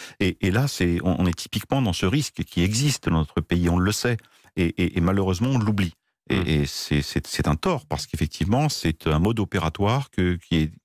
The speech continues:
Speaker 1: encore une fois, très, euh, très, très usité ailleurs dans le monde. Euh, et c'est prendre un risque évidemment majeur, euh, par rapport aux autorités qui vont sur place, par rapport aux services de secours également,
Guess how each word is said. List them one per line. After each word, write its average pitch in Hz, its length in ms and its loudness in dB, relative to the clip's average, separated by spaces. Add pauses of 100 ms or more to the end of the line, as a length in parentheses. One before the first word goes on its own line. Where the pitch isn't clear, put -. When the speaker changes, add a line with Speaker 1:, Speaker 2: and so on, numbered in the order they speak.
Speaker 1:
encore - 140 -4
une 76 80 2
fois, 123 180 0 (260)
très, 123 340 0
euh, 82 380 2 (160)
très, 104 340 2
très 98 220 -2
usité 90 400 -2
ailleurs 90 380 0 (160)
dans 87 80 2
le 85 60 2
monde. 80 220 0 (520)
Euh, 78 360 2 (320)
et 73 80 0
c'est 80 200 -2
prendre 76 260 0
un 78 80 2
risque 110 260 -2
évidemment 82 360 2
majeur, 101 500 0 (140)
euh, 78 160 2
par - 140 -2
rapport 76 260 -2
aux 90 140 2
autorités 85 460 0
qui - 120 -6
vont 90 100 -2
sur - 160 -8
place, 101 360 -2 (340)
par - 100 -2
rapport 80 200 0
aux 76 60 0
services 71 280 0
de 80 80 -2
secours - 400 -2
également, 85 400 0